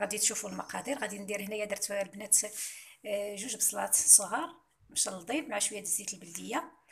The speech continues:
وشوية الملحة، غادي نديرهم يتشحروا. بعد ما تشحرات البصلة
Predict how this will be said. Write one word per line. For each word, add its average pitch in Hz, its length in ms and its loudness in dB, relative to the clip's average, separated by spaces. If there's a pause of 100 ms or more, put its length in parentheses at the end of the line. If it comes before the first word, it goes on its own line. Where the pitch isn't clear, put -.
(260)
وشوية 220 500 0
الملحة، 220 280 -2
غادي 196 180 -4
نديرهم 190 360 -6
يتشحروا. - 560 0 (2500)
بعد 202 180 6
ما 262 240 6
تشحرات - 420 0
البصلة 208 460 2